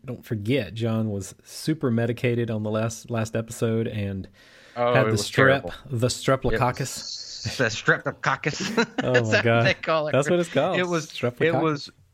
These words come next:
Speaker 2: it was really bad, but the show must go on, and we're, we're back. We're ready for, for another episode. We've got some, we got some juicy stuff to talk about, Chris.
Speaker 1: I feel like we do.
Speaker 2: Um,
Speaker 1: You know, what's funny about,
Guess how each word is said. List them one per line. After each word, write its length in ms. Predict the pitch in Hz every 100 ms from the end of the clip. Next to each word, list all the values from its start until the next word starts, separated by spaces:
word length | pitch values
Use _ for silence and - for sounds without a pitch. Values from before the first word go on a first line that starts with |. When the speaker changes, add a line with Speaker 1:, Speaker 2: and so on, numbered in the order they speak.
| -
Speaker 2:
it 200 | 143 127
was 380 | 139 123 113 -
really 480 | 113 113 123 120 117
bad, 380 | 107 98 92 95
but 120 | 117
the 80 | 110
show 240 | - 147
must 220 | 147 143
go 180 | 147 127
on, 280 | 127 139 143
and 180 | 98 110
we're, 240 | 120 110
we're 200 | 92 101
back. 460 | 90 120 147 143 -
We're 60 |
ready 280 | 95 113 131
for, 360 | - 107 98 -
for 220 | - 104
another 280 | 101 123 107
episode. 640 | 120 127 123 139 131 143
We've 140 | 113 95
got 180 | 120
some, 320 | - 101 92 - - - - - - - -
we 80 |
got 160 | 247 320
some 140 | 214
juicy 340 | 135 202 240 196
stuff 300 | - 226 -
to 60 |
talk 240 | 151 127 110
about, 380 | 110 107 95 -
Chris. 400 | 117 127 151 -
Speaker 1:
I 20 |
feel 80 | 160
like 140 | 107
we 120 | 101
do. 80 | 98
Speaker 2:
Um, 180 | - 92
Speaker 1:
You 60 | 165
know, 320 | 190 156 156
what's 240 | 165 156
funny 260 | - 156 147
about, 380 | 120 117 113